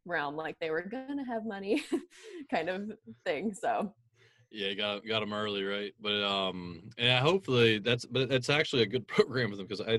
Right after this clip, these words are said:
Speaker 2: honestly, I banked a lot of doctors, and they were some of the worst financial managers I've ever met in my <laughs> life, 'cause it just was like,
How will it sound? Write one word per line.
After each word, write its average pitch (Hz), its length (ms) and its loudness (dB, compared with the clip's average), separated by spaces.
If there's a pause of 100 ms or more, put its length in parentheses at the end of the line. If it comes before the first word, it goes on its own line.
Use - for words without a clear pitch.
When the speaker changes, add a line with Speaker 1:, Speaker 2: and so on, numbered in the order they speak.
Speaker 2:
honestly, 117 320 0
I 95 80 -2
banked 104 300 -4
a 104 40 -4
lot 98 120 0
of 85 80 -6
doctors, 90 640 -6
and 87 220 -8
they 98 220 -2
were 95 340 -2
some 110 200 -8
of 101 40 -4
the 87 80 -4
worst 92 460 -6 (100)
financial 92 600 -4
managers 87 480 -4
I've 82 140 -2
ever 85 140 -4
met 85 220 -8
in - 80 -12 (160)
my 190 80 6
<laughs> - 140 -16
life, 165 120 0 (200)
'cause 104 160 0
it 95 80 2
just 95 240 -2
was 95 160 -2
like, 92 180 2